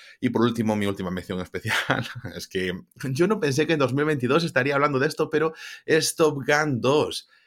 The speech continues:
Increíble película, es una película de disfrutar en la sala. Si alguien tiene la oportunidad de ir a un reestreno en el cine, es que verla en casa es como perderte un treinta por ciento de la película,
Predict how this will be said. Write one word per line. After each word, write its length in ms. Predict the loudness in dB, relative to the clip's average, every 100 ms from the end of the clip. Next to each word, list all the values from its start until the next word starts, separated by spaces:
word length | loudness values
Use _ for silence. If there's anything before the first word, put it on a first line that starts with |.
| _ _
Increíble 680 | 2 2 4 4 4 4 2
película, 580 | 2 0 -2 0 -2 -2
es 280 | -2 -2 -2
una 180 | -6 -6
película 380 | -6 -8 -6 -4
de 240 | -6 -8
disfrutar 600 | -6 -4 -4 -6 -6 -2 -2
en 80 |
la 100 | -2
sala. 240 | -2 0 0
Si 160 | 0
alguien 240 | -2 0 -2
tiene 140 | 0
la 80 | 0
oportunidad 480 | 0 0 0 0 2
de 60 |
ir 80 | 2
a 40 | 2
un 100 | 2
reestreno 440 | 0 0 0 0
en 80 | 0
el 80 | 0
cine, 300 | 0 -2 -6 -16 -16
es 100 | 0
que 100 | 2
verla 220 | 2 2
en 80 | -2
casa 240 | -2 0
es 100 | -2
como 300 | 0 0 2
perderte 460 | 4 2 2 -2 0
un 280 | 0 0 -4
treinta 400 | -2 0 0 -4
por 180 | -2 -4
ciento 360 | 2 2 4 2
de 100 | 2
la 140 | 0
película, 580 | 0 2 2 2 2 2